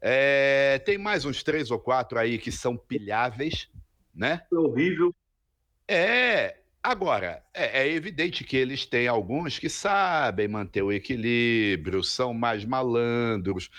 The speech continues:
Speaker 1: O Arrascaeta é um cara malandro, formado da escola uruguaia. Então,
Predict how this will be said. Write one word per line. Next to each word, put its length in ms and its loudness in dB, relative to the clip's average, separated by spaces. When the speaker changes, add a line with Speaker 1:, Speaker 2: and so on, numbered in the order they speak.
Speaker 1:
O 80 -4
Arrascaeta 800 0
é 40 0
um 120 -6
cara 300 -2
malandro, 640 0
formado 540 -2
da 120 0
escola 340 -2
uruguaia. 880 0
Então, 320 -2